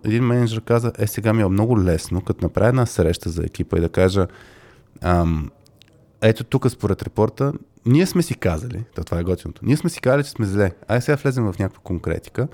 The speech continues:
да си обсъдим някакви ситуации, да видим, що сме зле и какво може да направим по въпроса."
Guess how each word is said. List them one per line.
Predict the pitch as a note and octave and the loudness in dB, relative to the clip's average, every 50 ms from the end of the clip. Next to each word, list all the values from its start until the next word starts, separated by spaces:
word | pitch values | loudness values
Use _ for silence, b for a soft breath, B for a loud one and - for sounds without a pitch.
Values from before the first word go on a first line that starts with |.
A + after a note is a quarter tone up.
| B B B B B B B B - - | B B B B B B B B -14 -6
да | A2 B2 | -4 -4
си | A#2+ - B2+ | -2 0 -2
обсъдим | A2+ - - C#3 D3+ D#3+ | -2 0 0 2 2 4
някакви | D3+ C#3+ B2+ - A2+ | 2 2 0 0 -4
ситуации, | - - G2 - - E2+ E2 - - B2+ | -4 -4 -6 -4 -2 -2 0 0 0 -2
да | B2 B2 | 0 0
видим, | C#3+ C#3+ | 0 0
що | C#3+ - C3+ C3 | 0 0 -2 -2
сме | - - G#2+ F2+ | 0 0 -2 0
зле | E2+ F2 F#2 | 0 0 -2
и | G#2+ | -2
какво | - - | 0 -2
може | A2 G#2 G#2+ G#2+ | -2 -2 0 0
да | G#2 | -2
направим | F#2 - - F2 E2 | -2 0 -2 -2 -2
по | - D#2+ | -4 -6
въпроса." | D2+ - - F2 - - - | -8 -8 -8 -10 -10 -10 -14